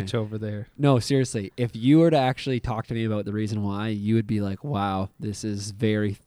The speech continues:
Speaker 2: it's a therapeutic movie in the worst way. It goes to deep-rooted things
Speaker 1: Mm.
Speaker 2: that's in me."
Speaker 1: Mm.
Speaker 2: You're right. I am jacked up. Okay,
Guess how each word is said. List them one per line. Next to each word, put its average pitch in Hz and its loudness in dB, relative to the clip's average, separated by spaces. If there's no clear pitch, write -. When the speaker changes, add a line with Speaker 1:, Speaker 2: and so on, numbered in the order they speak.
Speaker 2:
it's 135 0
a 117 0
therapeutic 120 -2
movie 110 -2
in 101 -4
the 101 -4
worst 95 -6
way. 95 -4
It 92 -8
goes 113 0
to 123 -6
deep-rooted 107 -4
things 104 -4
Speaker 1:
Mm. 101 -2
Speaker 2:
that's 95 -6
in 101 -6
me." 98 -8
Speaker 1:
Mm. 120 -8
Speaker 2:
You're 113 4
right. 107 2
I 104 -6
am 101 -4
jacked 101 -6
up. - -10
Okay, 226 4